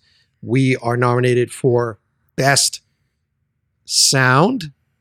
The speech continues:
so big shout out not only to Mike Tran and Brett McCabe, who did location audio, but also Jonathan from Big Black Delta and myself. We all worked together on the sound for that piece. So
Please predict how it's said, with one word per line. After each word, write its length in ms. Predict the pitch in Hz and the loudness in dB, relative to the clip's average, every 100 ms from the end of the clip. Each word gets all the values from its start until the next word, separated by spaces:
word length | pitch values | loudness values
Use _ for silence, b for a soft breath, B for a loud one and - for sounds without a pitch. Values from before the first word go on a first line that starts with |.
| _ | _
so 160 | - 110 | -10 -6
big 240 | 98 139 | 0 0
shout 260 | 139 151 139 | 2 0 2
out 220 | 135 131 | 0 0
not 160 | 123 117 | 0 2
only 220 | 139 139 | 2 2
to 100 | 127 | 0
Mike 220 | 117 104 | -4 -4
Tran 420 | - 139 135 127 | -2 0 0 0
and 140 | 107 92 | -4 -4
Brett 240 | 127 131 | -4 -4
McCabe, 320 | - - 131 | -6 -2 0
who 100 | 113 | 0
did 220 | 104 104 101 | -4 -6 -8
location 480 | 98 131 127 127 | -2 0 0 -2
audio, 260 | 120 117 113 | -4 -2 -4
but 140 | 101 | -4
also 400 | 104 110 - 117 | -4 -4 -4 -6
Jonathan 460 | 101 - 107 110 98 | -8 -8 -8 -10 -14
from 120 | 92 | -18
Big 180 | 98 - | -18 -16
Black 220 | 92 95 | -16 -10
Delta 500 | - 139 139 151 143 b b b b b - | -2 -2 0 -2 -2 b b b b b -16
and 160 | 101 | -12
myself. 560 | 98 104 - 147 131 - | -10 -6 -2 0 0 -2
We 140 | 113 | -6
all 320 | 117 117 120 123 | -2 0 2 2
worked 240 | 120 - | 0 -4
together 380 | 110 113 110 104 | -6 -4 -4 -6
on 100 | 98 | -8
the 60 | |
sound 400 | - 131 117 117 | -6 -4 -4 -6
for 80 | - | -10
that 180 | 101 98 | -12 -12
piece. 300 | - 104 101 | -10 -8 -8
So 300 | - 95 92 | -10 -12 -16